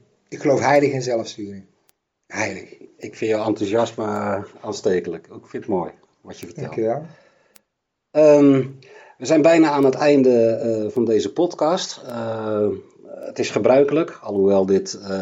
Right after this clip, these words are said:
Speaker 2: de tweede podcast pas is, maar het, eh, gaat gebruikelijk zijn om aan het einde van de podcast, eh, een tiental stellingen voor te leggen.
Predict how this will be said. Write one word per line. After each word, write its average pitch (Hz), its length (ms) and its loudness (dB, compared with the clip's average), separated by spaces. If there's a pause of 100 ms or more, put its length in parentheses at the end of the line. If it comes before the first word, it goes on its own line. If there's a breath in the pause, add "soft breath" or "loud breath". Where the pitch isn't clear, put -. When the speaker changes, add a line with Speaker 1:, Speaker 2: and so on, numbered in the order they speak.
(120)
Speaker 2:
de 90 200 -6
tweede 107 300 -4
podcast 135 500 -4
pas 113 200 -6
is, 135 340 -12
maar 113 500 -4
het, - 320 -6
eh, 101 220 -10
gaat 143 220 -2
gebruikelijk 127 520 0
zijn 117 300 -4
om 107 120 -4
aan 101 100 2
het 98 100 -2
einde 127 320 0
van 101 120 -6
de 95 60 -8
podcast, 131 680 -6
eh, 104 400 -10
een 98 220 -4
tiental 110 420 -2
stellingen 120 500 -2
voor 117 240 -2
te 110 100 -8
leggen. 117 360 -8